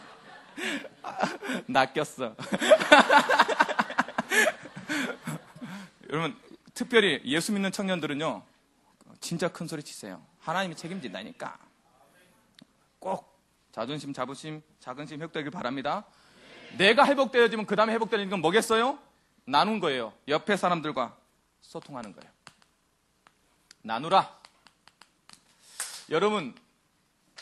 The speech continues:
직장에서 성공하고 싶으세요? 나누면 됩니다. 예전에는, 저는 말단 사원일 때는 내 전문직이 있어서 딱 그걸 잡고 있으면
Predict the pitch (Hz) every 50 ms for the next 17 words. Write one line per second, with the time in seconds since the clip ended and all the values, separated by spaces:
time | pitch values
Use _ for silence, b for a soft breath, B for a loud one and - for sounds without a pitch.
0 | B B B B - 233 226 269 262 247 247 - - - - 196 202 240 254 254
1 | - 240 214 214 - 208 220 233 240 269 285 311 - - _ _ _ _ _ _
2 | - 120 131 156 185 190 170 139 120 98 95 - - _ _ _ _ _ _ _
3 | _ _ _ _ _ _ _ _ b b b b b b b b b b b b
4 | b b b b b b _ _ - 208 - 233 180 170 269 262 240 214 175 143
5 | 123 120 - - - 196 214 233 208 151 - - _ _ - - 131 160 175 -
6 | 262 240 - 277 269 247 208 175 - 196 196 185 143 117 110 107 127 196 247 247
7 | 247 - 185 180 190 226 254 233 247 247 220 233 214 - 233 - 226 - - -
8 | - - - - 202 247 233 226 196 - 220 196 - 196 208 -